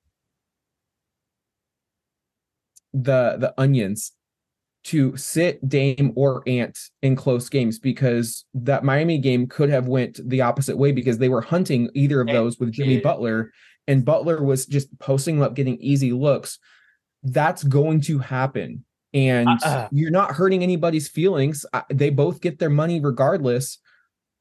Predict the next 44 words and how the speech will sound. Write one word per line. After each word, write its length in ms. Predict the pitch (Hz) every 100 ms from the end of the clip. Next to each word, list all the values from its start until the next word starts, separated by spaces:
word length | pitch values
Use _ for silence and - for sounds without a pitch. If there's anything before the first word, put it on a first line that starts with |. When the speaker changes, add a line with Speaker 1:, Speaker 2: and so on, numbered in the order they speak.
| _ _ -
Speaker 1:
But 200 | 165 143
there 120 | 160
comes 360 | 143 170 175 156
a 60 |
point 280 | 139 - 170
in 60 | 131
time, 260 | 143 139
there 180 | 127 151
is 220 | 131 196
going 280 | 185 165 135
to 100 | 135
come 160 | 123 123
a 80 | 113
point 240 | - 104
in 60 | 113
time 240 | 117 117
where 160 | 117 131
you're 160 | 139
going 320 | 135 139 151 151
to 100 | 156
need 220 | 135 127
to 60 |
be 200 | 135 135
large 480 | 117 127 139 135 139 -
on 240 | 131 120
the 80 | 113
court 460 | 110 - 165 120 - _ _ _ _ _ _ -
and 380 | 135 131 123 127
one 180 | 143 160
of 140 | 147
those, 260 | 139 127 -
and 180 | 113
you're 120 | 120 120
not 180 | 131
taking 300 | - 156 147
Dame 260 | 131 139 160
out, 220 | 107 107
so 320 | - 117 113 -
I, 240 | 117 95
I'm 120 | 113
sa-, 200 | 113 120 -
are 100 | 120
you 140 | 123
gonna, 220 | 131 143